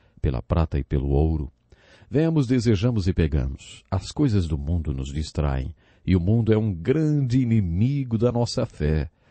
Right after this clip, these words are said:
Pelo fato do povo de Deus ter subestimado o povo de Ai,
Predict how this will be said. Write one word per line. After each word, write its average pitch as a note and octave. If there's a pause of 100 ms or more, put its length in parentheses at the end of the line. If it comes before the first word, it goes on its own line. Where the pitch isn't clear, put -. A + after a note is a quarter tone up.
(220)
Pelo D#2
fato D#2+
do D#2
povo D2
de C2+
Deus C2+
ter D2+
subestimado C#2
o -
povo D2+
de C2+
Ai, D#2